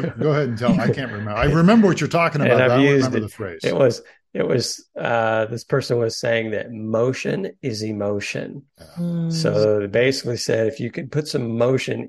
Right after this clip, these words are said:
Speaker 2: in the camera,
Speaker 3: Mm-hmm.
Speaker 2: then it, like you were just
Speaker 1: Yeah.
Speaker 2: saying, Janice, that it makes you feel like you're there. So
Speaker 3: Yes.
Speaker 2: it makes you feel like you're part of it. If, you know, 'cause you're, if, you know,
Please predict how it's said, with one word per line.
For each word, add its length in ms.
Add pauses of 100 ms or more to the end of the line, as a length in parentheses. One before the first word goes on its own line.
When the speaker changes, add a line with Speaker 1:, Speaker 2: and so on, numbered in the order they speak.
Speaker 2:
in 220
the 100
camera, 720 (200)
Speaker 3:
Mm-hmm. 380
Speaker 2:
then 520
it, 280
like 280
you 140
were 140
just 300
Speaker 1:
Yeah. 60
Speaker 2:
saying, 320
Janice, 400
that 280 (380)
it 160
makes 320
you 80
feel 300
like 240
you're 140
there. 420 (360)
So 400
Speaker 3:
Yes. 120
Speaker 2:
it 60
makes 260
you 80
feel 200
like 220
you're 200
part 380
of 200
it. 200 (400)
If, 440
you 80
know, 160
'cause 540
you're, 520
if, 220 (280)
you 80
know, 220